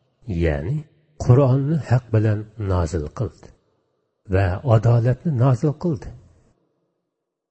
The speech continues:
Sen nima bilasan? Qiyomat yaqin bo'lishi mumkin. Qiyomatga ishonmaydiganlar uning bo'lishini oldirdi. Uningga ishonadiganlar bo'lsa, qiyomatdan qo'rqidi.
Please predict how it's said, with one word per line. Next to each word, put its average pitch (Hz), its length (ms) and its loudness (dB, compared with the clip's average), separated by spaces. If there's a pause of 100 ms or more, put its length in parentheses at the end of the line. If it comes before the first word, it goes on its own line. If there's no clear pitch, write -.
Sen 90 340 2 (240)
nima 117 300 2
bilasan? 123 480 0 (720)
Qiyomat 123 500 2 (140)
yaqin 113 400 0
bo'lishi 95 400 0
mumkin. 82 460 -4 (960)
Qiyomatga 143 640 4
ishonmaydiganlar 123 1000 0 (200)
uning 95 400 0
bo'lishini 104 600 0 (200)
oldirdi. 92 720 -2 (1000)
Uningga 110 480 4
ishonadiganlar 92 840 0
bo'lsa, 147 360 0 (360)
qiyomatdan 107 800 2 (220)
qo'rqidi. 87 520 -4